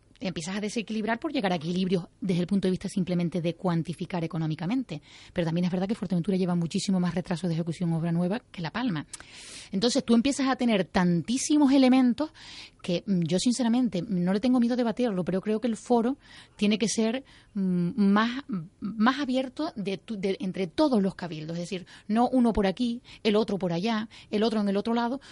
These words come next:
porque al final estaremos motivando, mm, que cada uno crea que tiene la razón, porque claro, yo,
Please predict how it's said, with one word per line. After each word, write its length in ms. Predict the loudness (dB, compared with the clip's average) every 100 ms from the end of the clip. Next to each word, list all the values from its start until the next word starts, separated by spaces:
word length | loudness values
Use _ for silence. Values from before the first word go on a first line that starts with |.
| -10
porque 220 | -6 -4
al 60 | 0
final 420 | 4 4 4 -2 -10 -20 -14
estaremos 420 | -12 -4 0 2 4
motivando, 640 | 4 4 4 6 4 0 -2
mm, 200 | -4 -6 _ _ -2
que 140 | 2
cada 160 | 4 6
uno 160 | 4
crea 120 | 2 -2
que 60 |
tiene 160 | 0 2
la 100 | 2
razón, 280 | 0 0 -2 -2
porque 220 | -6 -4 0
claro, 220 | 0 0
yo, 260 | -2 -2